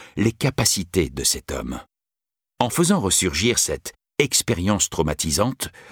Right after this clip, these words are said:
dans le champ de la conscience, en la mettant pour ainsi dire sous le nez de son patient, ce dernier peut enfin régler son compte avec elle et guérir. Ça paraît logique, mais je brûle les étapes.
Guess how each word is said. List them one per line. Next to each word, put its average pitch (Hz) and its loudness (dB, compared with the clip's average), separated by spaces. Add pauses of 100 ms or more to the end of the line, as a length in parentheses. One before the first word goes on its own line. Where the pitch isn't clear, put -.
dans 80 0
le 73 0
champ 95 2
de 65 -8
la 65 -12
conscience, - -2 (480)
en 113 4
la 123 4
mettant 156 2
pour 73 -4
ainsi - 0
dire 92 2
sous 101 2
le 95 6
nez 139 4
de 71 0
son 73 0
patient, 139 0 (440)
ce - 2
dernier 113 4
peut 92 0
enfin 120 0 (100)
régler 110 2
son 98 0
compte 92 -2 (100)
avec 69 -6
elle - -10 (340)
et 78 2
guérir. 69 -8 (1040)
Ça - 0
paraît 120 2
logique, 107 0 (680)
mais 143 0
je 127 2
brûle 110 2
les 80 2
étapes. - -10